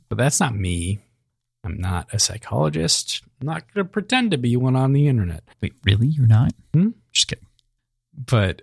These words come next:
Speaker 1: what I can see is that, like, the idea that she's not digging at him as hard as she usually does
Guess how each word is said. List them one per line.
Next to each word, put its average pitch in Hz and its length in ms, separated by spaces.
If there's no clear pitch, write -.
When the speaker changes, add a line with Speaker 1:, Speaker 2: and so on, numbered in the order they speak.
Speaker 1:
what 139 100
I 165 100
can 180 160
see 104 340
is 92 260
that, 90 380
like, 92 200
the 117 340
idea 117 480
that 107 260
she's 117 380
not 110 240
digging 107 760
at 117 220
him 117 320
as 107 300
hard 104 520
as 107 220
she - 160
usually 104 480
does 131 560